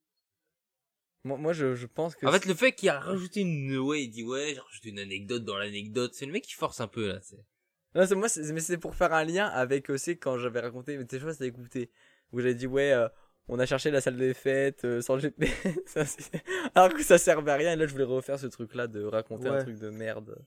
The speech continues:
Speaker 3: Non, mais ça, c'est, c'est même pas pour ça, c'est juste le fait de, c'est faci-, enfin, je trouve que c'est facile d'inventer un couteau.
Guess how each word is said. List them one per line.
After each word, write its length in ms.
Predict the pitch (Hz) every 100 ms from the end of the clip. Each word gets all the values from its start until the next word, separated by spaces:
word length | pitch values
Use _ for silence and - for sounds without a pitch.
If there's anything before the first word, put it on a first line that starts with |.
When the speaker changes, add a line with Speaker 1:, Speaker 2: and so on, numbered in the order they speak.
| 117
Speaker 3:
Non, 140 | 123
mais 120 | 151 160
ça, 120 | 185
c'est, 160 | - 139
c'est 140 | 143
même 120 | 143
pas 120 | 139
pour 120 | 135 147
ça, 140 | 175
c'est 160 | - 131
juste 180 | 151
le 100 | 131
fait 220 | 120 139 123
de, 600 | 113 113 110 110 107 107 _ _ - 370 370
c'est 120 | - 135
faci-, 240 | 156 -
enfin, 220 | - 135 131
je 80 |
trouve 140 | - 185
que 60 |
c'est 60 | 143
facile 500 | - 156 - - 180
d'inventer 360 | 139 127 120 143
un 120 | 131 _ -
couteau. 280 | 127 120